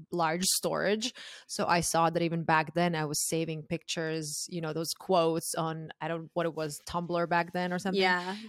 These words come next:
Speaker 1: And it was like, "Be the person you wanna be." No, be the, no, "Be the person you wanna meet," or something like that. So I was
Speaker 2: Mm-hmm.
Speaker 1: always into this world. But then obviously, it grew, you know, in my twenties, I'm thirty-one now. In my twenties, I was going through a lot of different phases.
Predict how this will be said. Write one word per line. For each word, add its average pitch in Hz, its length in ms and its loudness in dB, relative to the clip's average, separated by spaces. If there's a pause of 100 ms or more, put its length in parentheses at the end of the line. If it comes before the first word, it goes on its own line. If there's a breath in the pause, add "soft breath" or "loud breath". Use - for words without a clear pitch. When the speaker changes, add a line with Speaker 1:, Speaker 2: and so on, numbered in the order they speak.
Speaker 1:
And 165 120 -2
it 165 60 0
was 160 180 -2
like, 160 340 -2
"Be 202 140 4
the 185 100 2
person 185 460 2
you 175 100 2
wanna 170 300 4
be." 160 420 0
No, 180 140 4
be 214 220 2
the, 202 120 2
no, 190 140 0
"Be 214 160 0
the 208 80 0
person 196 440 0
you 175 120 0
wanna 170 280 0
meet," 160 320 -6
or 156 80 -2
something 185 380 -2
like 156 140 -4
that. 156 180 -4
So 226 60 2
I 233 40 6
was 214 140 2
Speaker 2:
Mm-hmm. 190 100 2
Speaker 1:
always 277 240 0
into 185 340 -4
this 165 300 -6
world. 160 520 -2 (1080 loud breath)
But 170 300 -4 (160)
then 190 560 2 (1040 loud breath)
obviously, 196 520 2
it 165 60 -4
grew, 175 340 -4
you 180 80 0
know, 170 140 0
in 170 120 0
my 165 340 0
twenties, 180 600 -2
I'm 170 260 -4
thirty-one 160 460 2
now. 156 220 -2
In 165 120 -2
my 165 140 -2
twenties, 180 420 -2
I 156 60 0
was 156 160 -4
going 165 260 -2
through 160 140 -4
a 151 140 -2
lot 156 100 0
of 151 120 -8
different 156 360 -8
phases. 170 720 -2